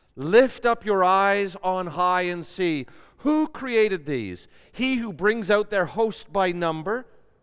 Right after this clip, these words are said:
calling them all by name. By the greatness of his might and because he is strong in power,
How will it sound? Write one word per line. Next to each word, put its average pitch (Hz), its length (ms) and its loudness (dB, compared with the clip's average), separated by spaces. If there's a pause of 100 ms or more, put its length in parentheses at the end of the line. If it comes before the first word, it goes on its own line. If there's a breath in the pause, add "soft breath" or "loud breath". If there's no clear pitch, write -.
calling 196 360 0
them 185 200 -4
all 175 280 0
by 160 240 0
name. 165 540 -8 (720 soft breath)
By 185 140 0
the 180 100 -2
greatness 185 640 -6
of 180 120 -4
his 156 240 -6
might 160 320 -4
and 151 120 -10
because 156 420 -6
he 139 160 -10
is 123 120 -10
strong 135 920 -2
in 113 140 -10
power, 107 520 -4